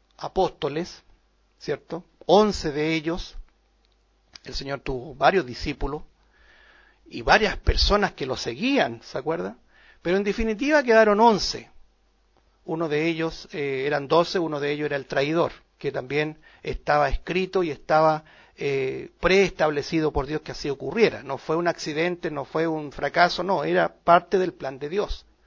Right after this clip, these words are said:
Este es Judas. Bien, ¿qué ocurrió? Estos once fueron constituidos apóstoles.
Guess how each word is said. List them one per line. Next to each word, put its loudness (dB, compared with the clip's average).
Este -10
es -10
Judas. -4
Bien, 0
¿qué 2
ocurrió? 0
Estos -2
once 2
fueron 4
constituidos 0
apóstoles. -4